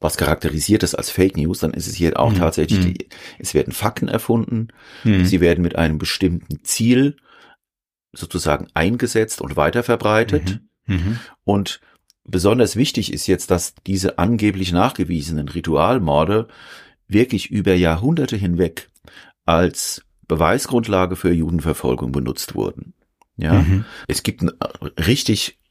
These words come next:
Speaker 1: aus-, umfangreiche Medien- und Bildsammlung, die man findet, wo das dargestellt wird, wie dieser Simone da Trento irgendwie in den verschiedensten Kellern und mit den verschiedensten Instrumenten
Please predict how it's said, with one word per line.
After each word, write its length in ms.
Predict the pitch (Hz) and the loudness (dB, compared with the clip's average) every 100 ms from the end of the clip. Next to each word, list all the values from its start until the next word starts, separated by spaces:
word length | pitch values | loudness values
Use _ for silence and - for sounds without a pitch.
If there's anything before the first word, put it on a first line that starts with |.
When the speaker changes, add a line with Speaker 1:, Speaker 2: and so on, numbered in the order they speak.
| _ _ _ - | _ _ _ -2
Speaker 1:
aus-, 300 | 87 135 - | 2 2 0
umfangreiche 920 | 127 208 - 95 73 73 73 - 67 | 2 2 2 0 2 0 0 -2 -4
Medien- 440 | - 90 139 135 87 | 0 2 2 2 0
und 140 | 80 | 0
Bildsammlung, 720 | 123 170 - 80 69 69 60 | 2 0 0 -2 -2 -4 -8
die 100 | - | -10
man 200 | 76 58 | -10 -10
findet, 500 | - 80 90 135 - - - - - | -4 -2 0 -2 -6 -20 -20 -12 -2
wo 140 | 92 | 2
das 220 | 90 - | 2 2
dargestellt 680 | 82 107 127 - 62 67 82 | 2 2 0 -4 -4 -4 -2
wird, 320 | 110 - - _ _ - - - | -2 -4 -14 _ _ -20 -20 -12
wie 100 | - | -4
dieser 300 | 90 90 85 | 0 2 2
Simone 460 | - 90 90 123 110 | 2 2 4 4 2
da 160 | 85 | 0
Trento 580 | - 101 117 120 110 - | 0 0 2 2 0 0
irgendwie 580 | - 95 95 90 90 90 | -2 0 0 -2 -2 -2
in 60 | 90 | 0
den 120 | 87 | -2
verschiedensten 560 | 90 - 107 104 - 87 | -2 -4 -4 -6 -8 -4
Kellern 560 | 110 101 98 101 98 | 0 2 2 2 -2
und 320 | - 92 90 | -2 -2 -2
mit 140 | 92 87 | -4 -6
den 80 | 82 | -6
verschiedensten 680 | 85 92 92 90 - 90 | -6 -6 -6 -8 -6 -4
Instrumenten 800 | 64 90 - 87 82 90 - 87 | -4 -6 -4 -2 0 -2 -2 -4